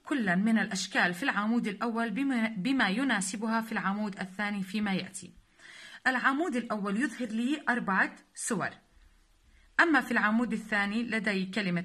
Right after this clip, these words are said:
الصيف، الخريف، الشتاء، الربيع. إذا نظرت إلى العمود الأول أرى غيوم وأمطار، يجب أن أصلها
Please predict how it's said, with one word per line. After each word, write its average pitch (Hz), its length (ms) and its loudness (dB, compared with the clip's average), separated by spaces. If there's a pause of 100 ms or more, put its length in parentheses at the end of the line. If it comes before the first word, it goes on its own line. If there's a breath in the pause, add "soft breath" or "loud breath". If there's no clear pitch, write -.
(120)
الصيف، 214 540 -2 (360 loud breath)
الخريف، 226 680 -2
الشتاء، 220 680 0
الربيع. 202 400 0 (1300 soft breath)
إذا 311 180 6
نظرت 330 360 2
إلى 277 160 0
العمود 233 440 2
الأول 214 540 -2 (160)
أرى 247 260 2 (200)
غيوم 226 680 0
وأمطار، 226 640 0 (240 loud breath)
يجب 240 460 0
أن 302 420 2
أصلها 214 680 -2